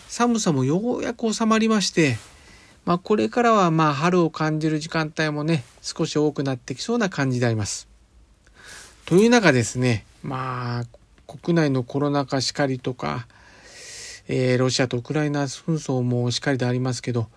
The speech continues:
身近なところであの、物の値段がどんどん上がっておりましてですね、結構家計圧迫しているような状況となっております。本来ね、こう物価が上がれば賃金も上がりといった、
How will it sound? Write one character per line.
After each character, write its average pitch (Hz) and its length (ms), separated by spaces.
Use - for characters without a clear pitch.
身 135 120
近 214 220
な 226 120
と 220 100
こ 190 120
ろ 170 60
で 135 80
あ 120 80
の、 117 100
物 120 500
の 330 220
値 302 140
段 285 200
が 240 120
ど 208 140
ん 262 140
ど 190 80
ん 143 80
上 127 60
が 127 40
っ 117 80
て - 140
お - 20
り 127 80
ま 123 120
し 120 60
て 123 100
で 117 100
す 107 100
ね、 113 240
結 - 240
構 - 560
家 - 240
計 180 320
圧 175 180
迫 180 300
し 170 100
て 180 120
い 185 40
る 190 40
よ 196 240
う - 20
な 185 140
状 175 140
況 170 140
と 170 120
な 170 100
っ 170 40
て 175 120
お - 20
り 156 60
ま 143 100
す。 131 200
本 349 180
来 196 160
ね、 151 220
こ 196 200
う - 20
物 190 180
価 254 140
が 247 180
上 247 60
が 254 80
れ 254 140
ば 233 340
賃 190 300
金 143 180
も 123 100
上 117 140
が 120 120
り 113 180
と 247 100
い 240 60
っ - 20
た、 233 240